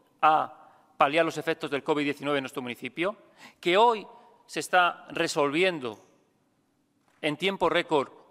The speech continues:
novecientos mil euros de ayudas a los ciudadanos de Tres Cantos para paliar esos efectos.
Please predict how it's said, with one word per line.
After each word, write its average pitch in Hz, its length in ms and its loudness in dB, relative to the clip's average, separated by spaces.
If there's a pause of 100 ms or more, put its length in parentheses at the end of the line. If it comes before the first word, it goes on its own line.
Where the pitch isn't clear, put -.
(220)
novecientos 170 720 -2
mil 190 200 -4
euros 190 260 2
de 151 60 2
ayudas 165 300 0
a 156 40 0
los 139 120 -8
ciudadanos 143 280 -4
de 143 80 -10
Tres 143 180 -10
Cantos 147 480 -4 (440)
para 147 220 0
paliar 147 280 2
esos 139 220 -10
efectos. 151 560 -6